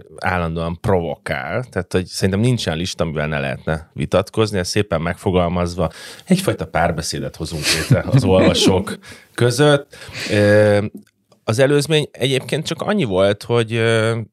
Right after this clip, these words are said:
volt bennünk egy ilyen vágy, hogy listázzuk az évet. Tehát most nem a, a listázásnak azt a részét, hogy nekünk mi volt fontos,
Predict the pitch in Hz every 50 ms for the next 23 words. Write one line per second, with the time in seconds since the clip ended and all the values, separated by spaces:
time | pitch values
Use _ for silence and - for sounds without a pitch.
0 | _ _ - 107 113 135 151 135 113 92 92 90 92 92 95 98 - 110 98 95
1 | 101 98 98 98 101 101 101 110 - _ - - 104 104 123 117 95 78 76 92
2 | 104 - - 120 107 98 107 113 110 - - - - 78 80 85 85 104 - -
3 | 101 87 95 82 65 58 64 65 71 73 _ _ - 95 87 - 104 - - 127
4 | 120 113 98 92 90 90 87 65 55 - - - - 92 110 113 - - 120 104
5 | 101 101 95 - 110 101 - 104 95 - - 87 90 98 101 - 110 - - 101
6 | 98 113 113 - - - - 87 78 - - - - _ _ - 78 82 80 82
7 | 73 67 78 - - - 104 104 117 147 143 - 170 170 -